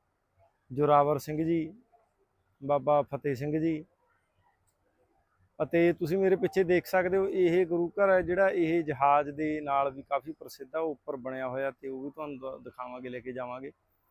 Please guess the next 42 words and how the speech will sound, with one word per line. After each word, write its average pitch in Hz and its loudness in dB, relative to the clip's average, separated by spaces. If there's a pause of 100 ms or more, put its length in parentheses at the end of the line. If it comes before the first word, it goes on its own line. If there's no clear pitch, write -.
(500)
ਤੇ 156 2
ਰਸਤੇ 165 2
ਦੇ 175 4
ਵਿੱਚ 180 0
ਮੈਂ 185 -2
ਦੇਖੇ 175 0
ਕਈ 175 0
ਤਲਾਬ 151 8
ਆਏ, 156 4
ਕਈ 151 -2
ਹੋਰ 143 0
ਇੱਥੇ 147 -4
ਇਰੀਗੇਸ਼ਨ 160 0
ਦਾ 139 -8
ਸਿਸਟਮ 139 -10
ਜਿਹੜਾ 147 -2
ਉਹਨਾਂ 156 -4
ਨਾਲ 143 0
ਹੈ, 135 -2
ਬਾਕੀ 135 -6
ਨਦੀਆਂ 139 -6
ਨੇ। 139 -8 (640)
ਤੇ 156 2
ਸੰਗਤ 160 -2
ਮਿਲੀ 175 2
ਜਾਂਦੀ 180 2
ਹੈ, 180 4
ਸਾਰੇ 160 0
ਹੱਲਾਸ਼ੇਰੀ 151 -2
ਦਿੰਦੇ 143 -8
ਜਾਂਦੇ 143 -8
ਨੇ, 143 -10
ਤੇ 139 -8 (600)
ਮਨ 147 2
ਨੂੰ 160 0
ਜਿਹੜੀ 175 4
ਇੱਕ 151 -8
ਖੁਸ਼ੀ 160 -4
ਹੈ, 156 4
ਇੱਕ 151 -4
ਤਸੱਲੀ 147 -4
ਹੈ, 139 -4